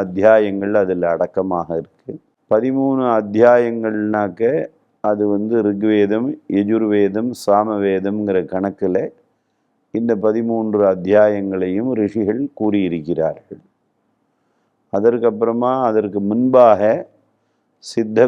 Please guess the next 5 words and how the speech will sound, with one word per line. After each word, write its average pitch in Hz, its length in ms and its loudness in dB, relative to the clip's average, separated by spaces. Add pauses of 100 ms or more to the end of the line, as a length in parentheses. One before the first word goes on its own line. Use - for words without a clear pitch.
(100)
குஞ்சிகா 110 480 2 (140)
ஸ்தோத்திரம், 95 640 -2 (220)
கவச்சம், 104 520 0 (120)
அர்க்களம், 98 520 -2 (140)
கீடகம், 101 560 -2